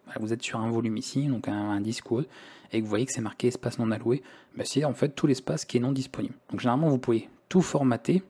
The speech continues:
donc vous aurez donc une seule partition, sinon vous pouvez créer plein de petites partitions, et vous voyez que là elles font chacune leur taille, cent mégas, euh, cinquante gigas, cinq cents, on va dire cinq cent quarante-cinq mégas, ou cinq cent cinquante. Elles ont donc chacune éventuellement leur système de fichiers, une, une pour le boot, une pour le, bah, le système en lui-même.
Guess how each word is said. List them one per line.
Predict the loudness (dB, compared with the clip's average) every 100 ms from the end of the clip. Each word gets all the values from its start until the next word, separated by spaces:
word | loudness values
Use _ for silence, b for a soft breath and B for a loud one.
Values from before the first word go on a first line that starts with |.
| -10
donc | -6
vous | -2
aurez | 0 0
donc | -2
une | -2
seule | 0 2
partition, | 0 -6 -8 -6 -8 B B B
sinon | -6 -4
vous |
pouvez | -2 -4
créer | -4 -6
plein | -4
de | -4
petites | -6 -14
partitions, | -14 -12 -12 -6 -4 -6 -8
et |
vous | -6
voyez | -4 -2
que | 0
là | -2
elles | -2
font | -6
chacune | -6 -6 -2 0 0
leur | -4 -6
taille, | -4 -4 -6 B B B B
cent | -6 -2
mégas, | -2 0 0 0
euh, | 0 -4 -10
cinquante | -10 -6 -4 -4 -2 -4
gigas, | -4 -4 -2 -2 -2 -4
cinq | -6 -8
cents, | -6 -4
on | -4 -4
va |
dire | -4 -6
cinq | -6 -8
cent | -8
quarante-cinq | -6 -6 -6 -8 -8
mégas, | -4 -4
ou | -4
cinq | -6 -10
cent | -8
cinquante. | -8 -4 -4 -6 -12 B B B B B -8
Elles | -6
ont | -2 -2
donc | -4
chacune | -6 -2 0
éventuellement | 0 -2 -4 -2 0
leur | 0 -2
système | -4 -4
de | -4
fichiers, | -6 -10 -6 -4 -4 -6
une, | -6
une | -6
pour | -4 -4
le |
boot, | -4 -4 -4 -4
une | -8
pour | -8 -6 -4
le, | -4
bah, | -2 -4
le | -4
système | -10 -6 -4 -4
en |
lui-même. | -4 -2 -2